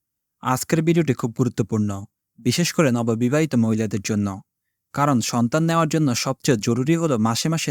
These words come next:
নিয়মিত ওভুলেশন হচ্ছে কিনা তা বোঝা। আজকে সেই বিষয়ে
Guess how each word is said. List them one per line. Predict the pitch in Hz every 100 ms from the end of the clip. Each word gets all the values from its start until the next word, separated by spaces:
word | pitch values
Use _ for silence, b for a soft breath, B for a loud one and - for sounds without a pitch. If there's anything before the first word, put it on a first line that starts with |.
| 117
নিয়মিত | 123 147 131
ওভুলেশন | 113 123 139 175 160
হচ্ছে | 165 165
কিনা | 147 117 110
তা | 110
বোঝা। | 107 104 95 - _ _ _ _ _ _ _
আজকে | 135 135 - 127
সেই | 135 117
বিষয়ে | 123 170